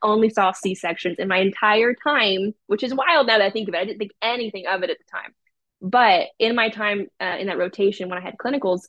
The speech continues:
only saw C-sections. Really wild to think back on.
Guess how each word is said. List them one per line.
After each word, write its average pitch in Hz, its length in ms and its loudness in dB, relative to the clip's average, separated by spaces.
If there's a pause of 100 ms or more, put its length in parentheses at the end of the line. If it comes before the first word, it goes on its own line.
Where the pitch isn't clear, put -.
(200)
only 220 300 4
saw 196 180 -8
C-sections. - 600 -12 (240)
Really 214 200 6
wild 147 360 0
to - 60 -18
think - 200 -12
back - 240 -8
on. 220 240 -12